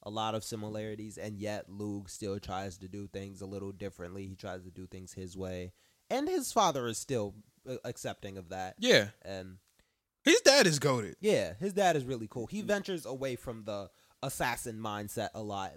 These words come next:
Speaker 1: but his dad is usually pretty down for that.
Speaker 2: Yeah, no, I fuck with his dad heavy. His dad is a cool ass dude, and he cares about Luke's happiness, and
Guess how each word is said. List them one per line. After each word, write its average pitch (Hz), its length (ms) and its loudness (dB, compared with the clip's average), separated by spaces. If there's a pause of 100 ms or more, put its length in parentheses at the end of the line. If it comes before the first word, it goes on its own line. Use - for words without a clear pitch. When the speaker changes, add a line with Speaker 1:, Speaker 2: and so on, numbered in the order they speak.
Speaker 1:
but 90 220 -4
his 127 160 -2
dad 104 260 0
is 90 180 -10
usually 87 380 -8 (220)
pretty 90 220 -6
down 76 240 -8
for - 100 -18
that. - 260 -14
Speaker 2:
Yeah, 262 200 6
no, 139 200 8
I 143 120 10
fuck 214 200 6
with 185 120 8
his 131 80 4
dad 120 300 4
heavy. 104 240 -2
His 151 160 0
dad 147 260 6
is 117 320 2 (120)
a 120 80 -2
cool 131 540 0
ass 107 280 2
dude, 107 440 -2 (280)
and 110 400 -2
he 127 300 2
cares 156 240 2
about 139 220 4
Luke's 123 200 2
happiness, 117 580 2
and 104 640 -6